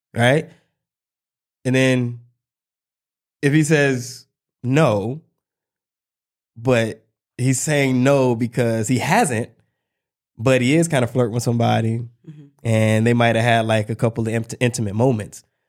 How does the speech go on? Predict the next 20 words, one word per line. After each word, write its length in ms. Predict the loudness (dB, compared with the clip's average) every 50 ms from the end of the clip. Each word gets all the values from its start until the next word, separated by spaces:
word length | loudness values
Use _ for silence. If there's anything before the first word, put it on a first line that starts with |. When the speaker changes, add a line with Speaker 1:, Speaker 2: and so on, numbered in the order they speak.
| _ _ _ _ _ -2
Speaker 1:
And 140 | 0 2 4
then 600 | 4 4 4 2 2 0 0 -2 -4 -6 -10 -8 _
if 100 | -4 -4
you 80 | -4 0
find 300 | 0 0 2 2 2 2
that 80 | 0
out 180 | 0 0 -2 0
later, 480 | 0 2 2 2 0 -4 -6 -10 -14 _ _ _ _
he 100 | -6 -2
comes 240 | -2 -2 -2 0
back 340 | -2 0 0 0 0 -2 -4
with, 140 | -6 -6 -6
"Well, 260 | -6 -8 -8 -8 -10 -14 -20 _ _
you 140 | -6 -2 0
never 160 | 0 0 0
asked 340 | 2 2 2 2 0 -4 -4
me 100 | -4 -4 -4
if 240 | -6 -6 -10 -6 -4
I 120 | -4 -4
was, 280 | -4 -8 -12 -16 -18